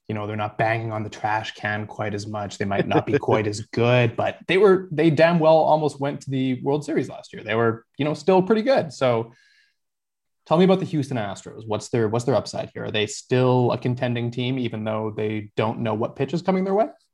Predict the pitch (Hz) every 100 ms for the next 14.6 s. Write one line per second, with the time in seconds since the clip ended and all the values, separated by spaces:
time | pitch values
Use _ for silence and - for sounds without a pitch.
0 | _ _ - 254 262 208 247 262 269 302
1 | 339 240 185 131 143 151 135 120 120 107
2 | 107 104 - 110 98 _ _ - - _
3 | _ 190 - 254 - 233 220 196 185 165
4 | - 175 170 160 156 143 135 113 104 92
5 | 107 175 196 196 180 _ _ _ _ _
6 | - 226 277 247 233 220 202 185 185 175
7 | 160 147 233 226 202 175 139 165 202 175
8 | 170 143 - 151 202 190 160 139 131 123
9 | 110 139 - 180 151 180 165 165 190 165
10 | 165 147 131 123 113 117 _ _ _ -
11 | 202 185 214 220 214 185 156 143 131 131
12 | 127 123 113 85 _ _ _ _ - 143
13 | 151 156 143 151 143 156 131 151 135 185
14 | 175 208 214 170 139 120